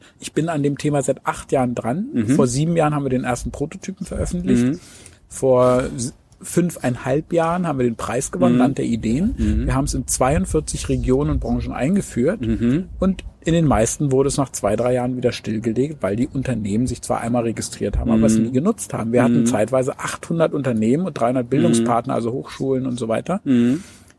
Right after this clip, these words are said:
Speaker 1: Aber wenn du dir anguckst, wie viele davon wirklich mal aktiven Bewerber
Speaker 2: Mhm.
Speaker 1: empfohlen haben, das
Speaker 2: Mhm.
Speaker 1: ist nicht mal ein Prozent.
Speaker 2: Mhm.
Speaker 1: Ja?
Speaker 2: Ja, gut,
Speaker 1: So.
Speaker 2: ich mein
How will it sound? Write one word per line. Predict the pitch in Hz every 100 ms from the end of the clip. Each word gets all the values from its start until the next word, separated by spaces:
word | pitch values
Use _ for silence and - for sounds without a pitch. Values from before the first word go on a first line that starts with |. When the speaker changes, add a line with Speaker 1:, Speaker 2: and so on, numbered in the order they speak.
| _ _ _ _ _ _ _ _ _
Speaker 1:
Aber | 160 156 143
wenn | 147
du | 147
dir | 135 139
anguckst, | 160 - 151 -
wie | 151
viele | - 151
davon | 135 123 135 123 110
wirklich | 131 165 165 -
mal | 131 - -
aktiven | - - - - 185 170
Bewerber | 151 139 147 139
Speaker 2:
Mhm. |
Speaker 1:
empfohlen | 131 - 262 240
haben, | 131 127 156
das | 127 117
Speaker 2:
Mhm. |
Speaker 1:
ist | 104 -
nicht | 143 -
mal | 160
ein | 170
Prozent. | 196 - 277 190 127
Speaker 2:
Mhm. | 123 120 123 127 _ _ -
Speaker 1:
Ja? | - 196 - -
Speaker 2:
Ja, |
gut, | 131
Speaker 1:
So. | 131
Speaker 2:
ich | 123
mein | 135